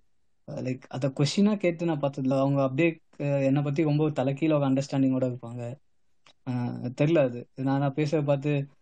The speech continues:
"நீங்க ரொம்ப எலைட்டா பேசுறீங்க," அப்படிலாம் சொல்லுவாங்க. எனக்கு அதுல பெருசா நம்பிக்கை இல்ல. அஹ்,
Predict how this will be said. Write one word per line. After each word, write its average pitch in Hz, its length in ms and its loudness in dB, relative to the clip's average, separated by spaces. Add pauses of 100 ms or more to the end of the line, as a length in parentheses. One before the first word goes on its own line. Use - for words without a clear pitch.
(160)
"நீங்க 139 200 2
ரொம்ப 135 220 2
எலைட்டா 139 540 2
பேசுறீங்க," 131 460 0
அப்படிலாம் 127 240 0
சொல்லுவாங்க. 120 480 -4
எனக்கு 123 240 -4
அதுல 123 240 -2
பெருசா 127 340 -2
நம்பிக்கை 123 400 0
இல்ல. 123 160 -10 (640)
அஹ், 127 220 -4